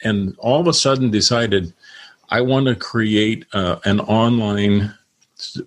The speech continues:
program. I want to be able to go direct to consumers." And,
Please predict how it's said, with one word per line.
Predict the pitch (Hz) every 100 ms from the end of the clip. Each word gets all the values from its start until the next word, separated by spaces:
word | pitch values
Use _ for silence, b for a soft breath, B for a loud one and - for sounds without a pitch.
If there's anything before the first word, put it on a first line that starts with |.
| -
program. | - 104 90 - -
I | 82
want | 120 135 135
to | 110
be | 110 110 113
able | 104 101 90
to | 104
go | 87 101 98
direct | 87 90 95 107 -
to | 92
consumers." | - 76 - 113 110 90 - - - b b b b b b -
And, | 104 101 95 90 87